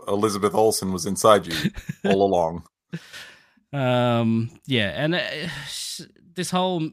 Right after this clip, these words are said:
Speaker 2: movie, America is, is very underutilized and treated just as, like, a way to get from one place to another. She's barely a character.
Speaker 1: Like some kind of plot device.
Speaker 2: Exactly.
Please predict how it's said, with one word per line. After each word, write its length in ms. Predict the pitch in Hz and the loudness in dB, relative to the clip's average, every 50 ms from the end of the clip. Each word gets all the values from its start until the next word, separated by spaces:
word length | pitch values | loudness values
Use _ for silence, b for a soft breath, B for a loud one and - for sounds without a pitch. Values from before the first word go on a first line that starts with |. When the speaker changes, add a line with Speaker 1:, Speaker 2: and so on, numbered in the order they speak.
| - | -6
Speaker 2:
movie, 720 | 156 156 151 151 151 151 135 139 135 131 127 127 127 127 | -4 -2 -2 0 0 0 0 -2 -2 -2 -2 -2 -4 -4
America 520 | 127 127 131 131 131 135 127 - 139 131 117 | -6 -4 -4 -4 -4 -6 -6 -6 -6 -6 -6
is, 540 | 117 113 113 117 120 110 107 104 - - - 69 | -6 -6 -6 -8 -8 -8 -10 -10 -12 -12 -12 -14
is 200 | 117 117 113 104 | -14 -12 -14 -14
very 540 | 101 107 117 113 113 110 110 110 110 107 101 95 | -12 -12 -10 -10 -8 -8 -8 -8 -8 -10 -10 -10
underutilized 960 | 113 117 110 110 110 110 110 110 110 107 107 104 107 104 104 104 104 101 98 | -10 -10 -10 -10 -10 -10 -12 -12 -12 -12 -12 -10 -10 -10 -10 -12 -14 -14 -14
and 540 | - 87 107 107 107 107 101 104 101 101 - _ _ _ _ _ _ _ _ _ _ _ _ _ - | -14 -14 -12 -12 -14 -14 -14 -16 -18 -20 -20 _ _ _ _ _ _ _ _ _ _ _ _ _ -10
treated 440 | - 160 151 139 139 131 120 117 | -6 -6 -4 -4 -4 -6 -8 -8
just 260 | 120 - 143 127 - - | -6 -6 -4 -4 -4 -4
as, 220 | 151 139 120 120 | -4 -4 -4 -4
like, 300 | 131 139 131 131 117 - - | -4 -2 -2 -4 -4 -8 -8
a 80 | - 143 | -6 -6
way 360 | 127 117 127 123 120 120 127 | -6 -4 -6 -6 -6 -6 -8
to 160 | 120 - 135 120 | -8 -8 -10 -10
get 380 | 110 123 120 123 - - _ | -8 -6 -6 -6 -8 -10 _
from 240 | - - 139 127 120 | -16 -12 -10 -8 -6
one 180 | 127 123 123 120 | -6 -6 -8 -8
place 300 | - - 127 123 - - | -8 -8 -8 -8 -8 -8
to 140 | - 143 | -6 -6
another. 380 | 123 113 113 110 110 110 120 117 | -6 -6 -6 -6 -8 -8 -8 -8
She's 240 | 117 - - 120 110 | -8 -8 -8 -8 -8
barely 380 | 107 101 131 127 127 131 131 123 | -8 -6 -6 -6 -4 -4 -4 -4
a 60 | 113 | -6
character. 340 | 113 - 123 117 107 113 117 | -6 -8 -6 -6 -4 2 4
Speaker 1:
Like 140 | 95 95 92 | 4 4 4
some 320 | - - - 107 101 101 101 | 2 2 4 4 4 4 0
kind 320 | - - 104 98 98 95 87 | 0 0 2 2 2 2 0
of 180 | 82 80 - | -2 -2 -4
plot 300 | - - 104 104 110 - | 0 4 6 6 6 4
device. 560 | - 120 110 117 139 143 - - - - - | 2 2 6 8 8 8 6 4 -2 -4 -2
Speaker 2:
Exactly. 560 | 170 151 - 165 147 135 - - 120 110 110 | 0 2 2 2 0 0 -2 -6 -10 -10 -10